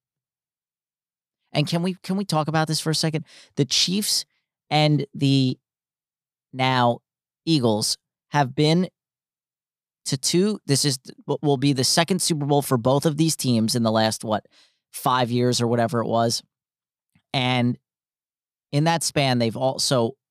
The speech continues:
they've each won a Super Bowl. So now they've gotten two trips to the Super Bowl with one win each, all in a span of a few years. And the Jets haven't even made the playoffs in twelve years.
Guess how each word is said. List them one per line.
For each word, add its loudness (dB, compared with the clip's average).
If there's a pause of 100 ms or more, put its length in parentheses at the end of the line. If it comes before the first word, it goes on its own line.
they've -2
each -2
won 0
a 2
Super -2
Bowl. -2 (720)
So 0
now 2
they've 0
gotten -2
two 0
trips -2
to 0
the 0
Super -2
Bowl 2
with 0
one 0
win 2
each, -2 (1700)
all 2
in 2
a 2
span 2
of -2
a -2
few 0
years. 0 (720)
And -4
the 0
Jets 0
haven't 0
even -2 (260)
made 0
the -6
playoffs 0
in -4
twelve 0 (160)
years. -2